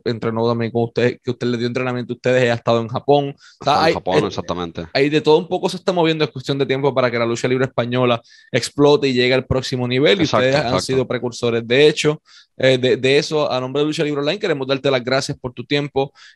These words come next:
Speaker 1: eh, siempre augurándote el mayor de los éxitos en todos tus proyectos, tanto en tu vida personal como con Lucha Libre Barcelona,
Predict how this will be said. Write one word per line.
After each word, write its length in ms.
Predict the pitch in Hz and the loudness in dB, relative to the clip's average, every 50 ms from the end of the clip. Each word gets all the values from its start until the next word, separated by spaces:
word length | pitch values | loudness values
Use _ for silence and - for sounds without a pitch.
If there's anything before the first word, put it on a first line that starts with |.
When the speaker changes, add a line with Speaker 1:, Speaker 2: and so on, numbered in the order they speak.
| _ | _
Speaker 1:
eh, 200 | - 131 131 135 | 0 2 4 4
siempre 320 | 131 - 147 139 139 151 147 | 4 2 2 2 2 4 4
augurándote 460 | 151 151 147 143 139 139 143 147 143 | 4 6 6 4 4 2 0 -2 -4
el 60 | 139 | -2
mayor 240 | 139 131 131 127 127 | -2 -2 -2 0 0
de 100 | 131 135 | 0 0
los 140 | 139 139 147 | 0 0 -2
éxitos 440 | 165 165 - - 165 - 156 151 151 | -2 -4 -6 -8 -6 -2 -2 -2 -2
en 180 | 135 131 123 | -2 -4 -2
todos 280 | - 135 135 147 156 - | 0 2 2 2 2 0
tus 120 | 170 - - | -4 -6 0
proyectos, 500 | - 156 143 147 175 - - 175 - - | 4 6 6 6 4 2 -2 -8 -4 -2
tanto 260 | - 131 127 - 131 | -2 -2 -2 -2 -4
en 120 | 127 113 | -4 -4
tu 80 | 120 117 | -2 0
vida 180 | 123 131 131 | 0 0 0
personal 420 | - 139 131 - 123 123 127 135 131 | 0 -4 -6 -6 -6 -4 -4 -4 -4
como 240 | - 131 127 127 117 | -4 -4 -2 -2 -2
con 140 | 117 120 | -2 -2
Lucha 220 | 120 120 117 127 127 | -2 -2 -4 -2 0
Libre 180 | 131 131 131 | 0 2 2
Barcelona, 640 | 131 131 127 131 127 - 135 139 165 196 208 202 196 | 2 0 0 -2 -2 -2 0 2 2 2 2 0 -2